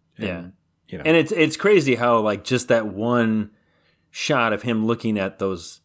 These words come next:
Speaker 2: that, those series of pictures,
Speaker 1: Yeah.
Speaker 2: you immediately know that's the caretaker as a kid. You know,
Speaker 1: Right.
Speaker 2: like, it
Speaker 1: And his reaction helps, but
Speaker 2: Yeah,
Speaker 1: yeah.
Speaker 2: but, like, they don't have to do much else to really make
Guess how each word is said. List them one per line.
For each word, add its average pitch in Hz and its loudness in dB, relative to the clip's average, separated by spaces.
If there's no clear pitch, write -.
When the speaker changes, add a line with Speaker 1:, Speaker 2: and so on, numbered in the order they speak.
Speaker 2:
that, 92 -10
those 101 -2
series 98 -2
of - -10
pictures, 87 -8
Speaker 1:
Yeah. 117 -4
Speaker 2:
you 123 6
immediately 113 2
know 92 -2
that's 104 -2
the 92 -10
caretaker 90 -4
as 82 -10
a - -20
kid. - -8
You 117 -2
know, 107 0
Speaker 1:
Right. 101 2
Speaker 2:
like, 104 -2
it 107 -8
Speaker 1:
And 143 2
his 180 4
reaction 107 2
helps, 85 -8
but 135 2
Speaker 2:
Yeah, 87 -2
Speaker 1:
yeah. 80 -12
Speaker 2:
but, - 2
like, 127 2
they 143 4
don't 151 4
have 127 0
to 104 0
do 123 4
much 110 -2
else 101 0
to 92 -8
really 95 -6
make 117 0